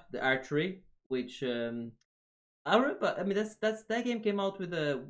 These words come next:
with a vibe, which I've, I've had now for seven or eight years. That game is still fun, you know. It's,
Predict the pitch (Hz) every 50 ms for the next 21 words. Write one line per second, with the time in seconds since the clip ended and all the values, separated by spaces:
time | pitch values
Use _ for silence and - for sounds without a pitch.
0 | - - 139 143 139 135 127 143 160 175 185 160 135 - - 117 120 - 131 127
1 | - - - 104 107 90 87 95 120 113 107 95 90 - - - 123 110 104 107
2 | 107 101 101 101 127 127 113 98 - - 156 196 214 226 220 202 - - 190 175
3 | - 151 170 185 185 160 117 104 - 143 147 151 139 127 131 135